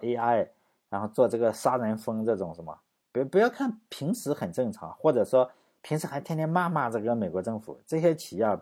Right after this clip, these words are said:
包括谷歌、英特尔，你看微软，都会平时啊，小打小闹的，还经常批评一下美国政府。但是在大是大非面前，我认为他们是肯定不含糊的。我也相信，只要是国家需要，比如说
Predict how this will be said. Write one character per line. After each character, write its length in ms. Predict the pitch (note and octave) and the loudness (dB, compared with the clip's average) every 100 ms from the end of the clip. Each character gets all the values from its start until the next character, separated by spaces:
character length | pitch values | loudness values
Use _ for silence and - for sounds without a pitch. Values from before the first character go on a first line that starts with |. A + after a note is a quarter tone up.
| - | -4
包 100 | - | -2
括 160 | A#2+ B2+ | 0 0
谷 220 | - F2+ | -2 -6
歌、 220 | - A2+ | -2 0
英 180 | G#2 B2 | 0 -4
特 120 | B2+ | -6
尔， 80 | B2+ | -6
你 120 | F#2+ | -6
看 260 | E2+ A2+ G2+ _ _ - | -8 -10 -10 _ _ 0
微 160 | B2+ | 6
软， 200 | C#3+ - - _ _ _ | 8 6 4 _ _ _
都 120 | D3+ | 2
会 380 | D3+ E3+ C3 - _ _ _ _ _ _ _ | 4 6 6 4 _ _ _ _ _ _ _
平 200 | - C#3+ | -4 -4
时 180 | - - | 0 2
啊， 120 | G2 | 2
小 240 | - A2+ | 2 2
打 140 | C#3 C#3+ | 6 4
小 180 | C3 F2+ | 4 2
闹 140 | A#2+ | 2
的， 180 | G#2 E2 | 4 2
还 220 | - F#2+ | -2 -10
经 200 | - C#3 | -6 -6
常 160 | B2 A#2+ | -4 -6
批 200 | - E3 | -6 -8
评 180 | C#3+ F#2+ | -6 -4
一 40 | |
下 100 | G#2 | -4
美 120 | G2+ | -6
国 120 | E2 F2 | -4 -4
政 160 | G#2+ | -6
府。 200 | - C#2+ _ _ - | -8 -14 _ _ -6
但 80 | C#3+ | -2
是 140 | E3+ | 0
在 120 | D3 C#3+ | 0 -2
大 140 | - C#4+ | -2 -4
是 220 | - - | -6 -4
大 140 | B2+ - | -4 -2
非 160 | C3 | -4
面 180 | A#2 A2 | -4 -6
前， 160 | G2 G2 | -6 -6
我 100 | D#2+ | -6
认 140 | E2+ | -4
为 80 | A#2 | -4
他 140 | G#2+ | -4
们 120 | A#2 A2 | -8 -8
是 140 | G2+ | -10
肯 160 | - E2+ | -12 -8
定 100 | G2 | -6
不 60 | |
含 240 | G#2+ E2 D#2 | -6 -8 -10
糊 140 | - | -8
的。 80 | E2+ | -6
我 140 | F2 | 2
也 80 | B2 | 2
相 180 | A2 A2+ | 2 -4
信， 180 | B2 G#2+ - - _ _ | -4 -6 -10 -20 _ _
只 140 | G#2 | 0
要 100 | A2 | 2
是 220 | C3 F3 | 4 4
国 180 | B2+ B2 | 4 4
家 160 | B2 C#3 | 4 4
需 180 | - C#3+ | 2 4
要， 140 | A#2+ | 4
比 140 | E2 | 2
如 80 | F2 | -8
说 340 | F#2 G#2+ G#2 | -2 2 2